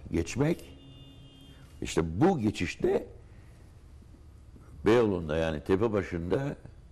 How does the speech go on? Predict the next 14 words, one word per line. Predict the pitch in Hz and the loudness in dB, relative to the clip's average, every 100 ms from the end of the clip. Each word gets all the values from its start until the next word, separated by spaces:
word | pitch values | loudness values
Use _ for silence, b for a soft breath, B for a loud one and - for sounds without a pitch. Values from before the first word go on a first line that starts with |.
| - - - - | -20 -20 -18 -10
e, | 55 55 - - - - - - - - - - - - - - 92 | -8 -6 -8 -10 -12 -14 -18 -20 -20 -20 -20 -20 -20 -20 -20 -8 -4
düzenlenen | 87 95 90 101 127 | 0 2 2 0 0
o | 107 | 0
kitap | - - 120 - | -4 2 2 2
fuarlarının | 78 69 64 - - 165 160 B B B - | -4 -2 -2 -6 -4 -4 -4 B B B 0
yarattığı | 92 90 90 - 127 | 4 4 2 0 0
sinerjinin | - 98 87 87 95 135 143 107 | 0 -2 0 0 0 0 2 2
büyük | 107 - | 2 2
bir | 113 - - B B B B B - | 0 0 -8 B B B B B -2
etkisi | 90 - - 156 | -2 -2 0 2
vardır. | 123 73 55 - - - - - - - - - | 2 0 -6 -12 -16 -20 -20 -20 -20 -20 -6 2
Böyle | 95 95 | 2 2
görmek | 85 76 73 62 - - - - - - | 0 -2 -2 -4 -8 -20 -20 -20 -20 -4
gerekiyor. | 73 71 - - | 0 0 -2 -4